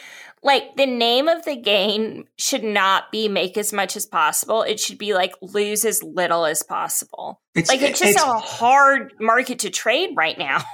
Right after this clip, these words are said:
Speaker 1: <laughs>
Speaker 2: It's capital protection first and foremost in any given market. You never wanna lose more than you started with. Of course, there's gonna be days where that happens, but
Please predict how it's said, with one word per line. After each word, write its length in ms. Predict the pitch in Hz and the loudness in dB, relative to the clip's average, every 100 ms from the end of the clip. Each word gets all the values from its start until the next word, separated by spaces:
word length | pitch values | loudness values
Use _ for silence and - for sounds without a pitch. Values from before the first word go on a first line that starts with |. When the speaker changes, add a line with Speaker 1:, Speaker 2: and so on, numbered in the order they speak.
| - | -8
Speaker 1:
<laughs> 160 | 220 - | -8 -2
Speaker 2:
It's 180 | 190 185 | 0 0
capital 460 | - 196 202 202 | 2 4 4 2
protection 680 | 196 202 202 180 175 156 139 | 2 2 2 2 4 2 0
first 340 | - - 175 175 | -2 2 2 4
and 120 | 165 | 2
foremost 560 | 165 147 165 170 - - _ _ - | 2 2 4 2 0 -8 _ _ 0
in 100 | 175 | 4
any 240 | 190 208 | 6 6
given 240 | 202 147 139 | 6 4 4
market. 560 | 135 131 135 131 - _ _ | 2 0 -2 -4 -10 _ _
You 180 | 151 190 | 2 4
never 360 | 196 220 233 214 | 6 4 6 4
wanna 220 | 208 190 | 4 4
lose 340 | 170 185 170 | 6 6 6
more 200 | 151 156 | 4 4
than 100 | 156 | 2
you 80 | 147 | 2
started 320 | - 165 139 | 2 2 2
with. 240 | 131 123 - - - - | 0 -6 -12 -18 -12 -6
Of 140 | 170 | -2
course, 180 | - 196 | 2 4
there's 140 | 180 | 4
gonna 160 | 165 160 | 4 2
be 100 | 139 | 0
days 300 | 127 131 139 | 0 0 2
where 100 | 147 | 2
that 120 | 143 | 2
happens, 520 | 131 127 175 180 196 - - - _ | 2 0 0 2 0 -2 -16 -20 _
but 320 | - 160 147 | 0 2 0